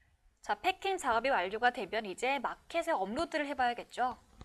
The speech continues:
마켓에 업로드하는 과정은 상단의 마켓 업로드 메뉴를 통해 진행할 수가 있습니다.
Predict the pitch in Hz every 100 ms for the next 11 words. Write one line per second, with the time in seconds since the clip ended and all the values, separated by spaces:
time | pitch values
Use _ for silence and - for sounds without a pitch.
0 | - - - - - 214 - 311 302 208
1 | 262 339 349 311 311 - 190 233 226 202
2 | 262 - - _ - - _ _ - 247
3 | 226 208 226 302 330 233 180 - 247 -
4 | 202 208 262 277 226 185 208 208 - 185
5 | 269 330 - _ _ - - _ - 214
6 | 190 196 - 247 190 208 190 -